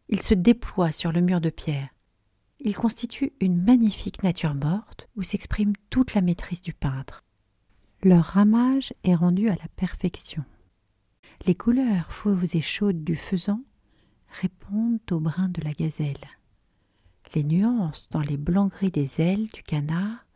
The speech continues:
nous donnent à voir la finesse de chaque plume. Cette œuvre, au sujet animalier, associe donc plusieurs univers dans un format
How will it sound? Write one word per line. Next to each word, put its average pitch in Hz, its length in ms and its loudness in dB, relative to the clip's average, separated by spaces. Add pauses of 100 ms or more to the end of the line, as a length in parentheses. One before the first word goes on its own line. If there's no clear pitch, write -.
(480)
nous 185 100 2
donnent 233 300 4
à 175 100 4
voir 190 360 0 (100)
la - 100 -2
finesse 202 480 0
de - 120 -12
chaque - 640 0
plume. 135 420 0 (1200)
Cette - 360 -2
œuvre, 220 500 4 (440)
au 180 100 4
sujet 302 440 0
animalier, 170 760 0 (440)
associe 226 440 2
donc 240 240 6
plusieurs 226 500 6
univers 147 500 2 (320)
dans 180 180 6
un 185 60 10
format 196 440 6